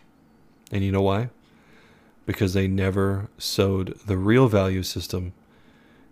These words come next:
Some of it, some of them it was money, some of them it was, it was heart, some of them it was time. You need to find the value system that matters most to you,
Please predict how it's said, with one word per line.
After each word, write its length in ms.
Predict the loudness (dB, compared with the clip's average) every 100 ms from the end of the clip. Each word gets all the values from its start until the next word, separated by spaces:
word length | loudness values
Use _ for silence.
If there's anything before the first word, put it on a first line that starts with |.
| _ _ _ _
Some 240 | -4 0 2
of 100 | 2
it, 300 | 0 -4 -2
some 180 | 0
of 60 | 2
them 140 | 2
it 80 | 0
was 120 | 0
money, 320 | 0 0 -2 -6 -14 _ -8
some 180 | -2 0
of 80 |
them 180 | 0 0
it 80 | 0
was, 220 | -2 -6
it 180 | -8 -8
was 180 | -6 -4
heart, 400 | 2 4 2 -4 -20 -20 -20 -12
some 200 | -2 0
of 60 | 2
them 180 | 2
it 100 | 0
was 160 | -2 -4
time. 440 | -4 -2 -2 -4 -8 _ -20 _ _ _ _ _ -20 -20 -20 -20 -20 -20 -20 _ _ _ _ _ _ _ _ _ _ _ _ _ _ _ _
You 260 | -2 4 6
need 180 | 6 4
to 60 |
find 340 | 0 2 4 4
the 40 |
value 420 | 2 2 2 2
system 580 | 0 -2 -4 -2 -4 -4
that 280 | -6 -2 -2
matters 460 | 0 0 0 -2 -2
most 320 | -2 -2 -6
to 120 | -8
you, 320 | -6 -4 -6